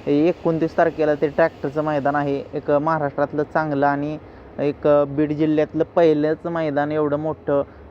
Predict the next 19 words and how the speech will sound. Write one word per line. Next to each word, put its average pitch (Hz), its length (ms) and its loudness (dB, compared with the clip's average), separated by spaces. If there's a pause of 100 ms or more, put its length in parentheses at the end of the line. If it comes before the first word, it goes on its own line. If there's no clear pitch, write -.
या 147 140 2
बीडकरांनी 143 580 0
अहमदनगर 143 760 0 (500)
या 143 180 2
ठिकाणी 151 380 -2
घेतलेलं 151 460 2
आहे. 143 240 2 (400)
तर, 143 360 4
अ, 139 40 0
या 143 220 0
ठिकाणी 156 520 -4
आपला 151 320 -2
सर्वांचा 156 500 0
लाडका 151 300 0
नवम 151 340 0
हिंद 151 200 -2
केसरी 151 320 0
बकासूर 143 420 0
आपल्याला 147 420 2